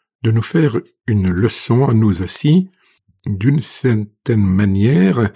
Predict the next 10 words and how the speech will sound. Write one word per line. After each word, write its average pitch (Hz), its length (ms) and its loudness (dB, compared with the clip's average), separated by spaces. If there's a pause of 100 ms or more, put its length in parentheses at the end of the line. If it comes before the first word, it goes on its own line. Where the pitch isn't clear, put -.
(400)
ne 110 200 0
sommes-nous 104 580 0
pas 156 260 -2
comme 117 340 0
les 101 260 0
amis 110 260 -2
de 98 240 -2
Job 113 500 -2 (520)
qui 113 140 -6
sont 135 560 -2